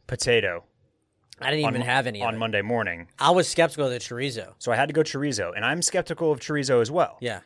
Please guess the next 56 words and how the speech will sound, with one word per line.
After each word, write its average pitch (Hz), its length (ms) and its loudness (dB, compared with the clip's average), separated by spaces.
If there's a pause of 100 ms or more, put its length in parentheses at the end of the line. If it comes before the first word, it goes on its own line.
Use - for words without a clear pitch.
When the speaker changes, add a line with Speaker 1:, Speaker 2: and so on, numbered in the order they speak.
(420)
Speaker 1:
I 135 100 2
now 170 280 0
want 180 220 -4
to 123 60 -4
take, - 340 0
I 135 80 4
wanna 147 220 0
buy, 143 440 4
like, 139 400 2
you 131 120 -4
know, 98 260 -2
a 120 80 -4
basket 131 540 2
full 175 160 2
of 170 60 -2
those, 180 320 4
and 127 120 0
I 123 40 2
wanna 117 200 0
Speaker 2:
Mm-hmm. 110 60 0
Speaker 1:
walk 165 220 6
around, 143 360 0 (260)
just 123 200 -12
drive 151 260 6
around 123 200 2
to - 200 -8
every 196 240 2
other 175 400 2 (380)
breakfast 151 320 4
taco 139 220 2
spot 131 400 4
in 123 80 -6
the 113 60 -6
city, 107 400 -2 (320)
and 131 100 0
I 131 40 4
wanna 127 120 2
throw 147 420 4
one 143 160 2
of 127 60 -2
the 113 60 -4
chorizo 120 400 -2
tacos 113 560 0
from, 104 320 -6
from 101 200 -10
Carpenter 107 320 -2
Hotel 143 380 2
at 120 100 0
them 113 160 0
and 113 160 -6
be 120 80 0
like, 117 160 2
"Look, 147 380 2 (300)
look 156 200 2
at 131 80 0
this. - 340 -2